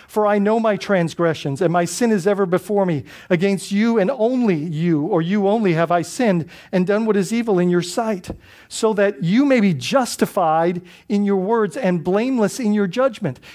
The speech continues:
Isn't that exactly what Jesus is doing here? His words and judgments are blameless. Now, let me, let me caution you for just a moment here. So many times, people have used this text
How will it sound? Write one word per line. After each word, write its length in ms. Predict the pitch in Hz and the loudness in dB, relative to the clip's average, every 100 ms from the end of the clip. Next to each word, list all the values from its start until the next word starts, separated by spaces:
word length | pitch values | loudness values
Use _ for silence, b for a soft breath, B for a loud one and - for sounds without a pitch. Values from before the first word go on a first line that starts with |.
| - | -2
Isn't 260 | 233 233 240 | -2 0 2
that 140 | 226 | 2
exactly 480 | 180 151 202 202 240 | 0 0 0 0 -2
what 140 | 226 | -2
Jesus 400 | - 202 247 208 | -2 -4 -4 -8
is 120 | 233 | -6
doing 280 | - 320 392 | -2 -2 -2
here? 340 | 156 160 123 - _ _ _ _ _ _ _ _ _ _ _ _ _ _ | -4 -6 -8 -14 _ _ _ _ _ _ _ _ _ _ _ _ _ _
His 220 | 214 196 | -2 0
words 340 | 185 254 262 226 | 2 2 2 2
and 140 | 180 | 2
judgments 680 | 175 226 185 185 165 - - _ | 4 2 2 0 0 -4 -14 _
are 140 | 160 156 | 0 0
blameless. 800 | 160 196 233 147 113 - - _ _ b b b | 0 -2 -2 -4 -8 -14 -20 _ _ b b b
Now, 120 | 180 185 | 2 4
let 140 | 233 | 4
me, 140 | 302 294 - | 2 -2 0
let 100 | 226 | 2
me 80 | 294 | 2
caution 540 | - 226 196 - 175 | -2 -2 0 -2 -2
you 100 | 151 | -2
for 160 | 143 151 | -2 -2
just 260 | 139 156 | -2 -2
a 40 | 165 | 0
moment 340 | 151 147 135 | 2 2 0
here. 340 | - 147 147 B B B B B B B | -2 -4 -6 B B B B B B B
So 460 | - - - 254 294 | -10 -8 -2 0 2
many 220 | 311 302 | 2 0
times, 560 | - 196 165 156 156 - _ - | -2 0 2 2 -2 -8 _ -6
people 280 | 233 254 208 | -4 0 0
have 120 | 160 | 0
used 380 | 165 180 143 139 | -2 -2 -2 -2
this 260 | 214 - | -2 -4
text 580 | - 208 160 156 - | -4 0 0 -2 -14